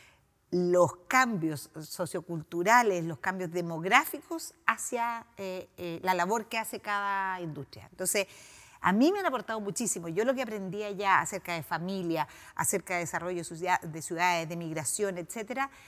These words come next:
por supuesto que lo trato de meter hacia adentro en mi, en mi empresa.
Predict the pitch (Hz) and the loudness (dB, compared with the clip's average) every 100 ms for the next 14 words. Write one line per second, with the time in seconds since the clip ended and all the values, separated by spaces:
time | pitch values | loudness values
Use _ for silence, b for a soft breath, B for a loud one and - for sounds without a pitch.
0 | B - 196 202 240 254 - 311 - - | B -4 -4 -2 -4 -4 -2 -2 -4 -4
1 | 208 196 220 233 254 262 208 208 202 196 | -4 -2 0 0 -2 -4 -4 -4 -4 -8
2 | 185 190 180 214 240 233 202 208 214 214 | -10 -10 -4 -4 -4 -8 -8 -8 -8 -10
3 | 196 190 180 - 175 175 170 349 359 - | -10 -10 -12 -12 -12 -12 -10 -4 -4 -4
4 | 135 | -8